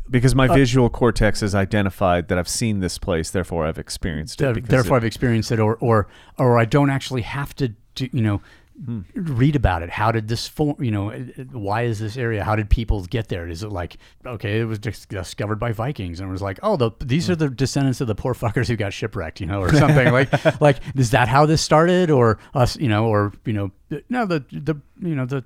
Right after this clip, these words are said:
Speaker 2: the English, they put all the criminals on the boats and they sent 'em over there, and then it became
Speaker 1: Hmm.
Speaker 2: a country. And then, um, but you don't have to think about these things, or,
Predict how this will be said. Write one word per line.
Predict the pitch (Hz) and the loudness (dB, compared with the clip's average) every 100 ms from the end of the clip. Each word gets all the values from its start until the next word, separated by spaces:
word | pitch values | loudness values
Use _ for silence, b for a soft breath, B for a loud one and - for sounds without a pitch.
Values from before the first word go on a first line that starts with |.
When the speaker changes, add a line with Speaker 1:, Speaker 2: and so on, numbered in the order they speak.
| - | -10
Speaker 2:
the | - | -6
English, | 185 151 - | -2 -2 -4
they | 127 | -6
put | 143 | -6
all | 139 131 | -6 -6
the | |
criminals | 123 143 131 123 | -4 -4 -4 -4
on | 127 | -6
the | 107 | -2
boats | 175 110 | -2 -2
and | 117 | -4
they | 110 | -6
sent | - 123 | -4 -4
'em | |
over | 113 107 | -2 -2
there, | 139 107 | -2 -2
and | 98 | -2
then | 95 | -4
it | |
became | 98 117 | -4 -4
Speaker 1:
Hmm. | |
Speaker 2:
a | 95 | -2
country. | 160 123 87 90 | -2 -4 -4 -2
And | 98 | 0
then, | 98 B B B - | -2 B B B -2
um, | 110 104 B B - | 0 0 B B -4
but | 185 | 0
you | 151 | 2
don't | 185 175 - _ - | 4 2 -2 _ -18
have | - 156 156 - | -8 -6 -4 -2
to | 135 117 _ _ _ _ _ - | -4 -4 _ _ _ _ _ -16
think | - - 196 175 - | -14 -8 -6 -6 -8
about | 117 127 120 - | -8 -6 -8 -8
these | - 117 113 - | -8 -6 -6 -8
things, | 117 107 107 107 - | -6 -4 -4 -6 -6
or, | 113 104 | -4 -4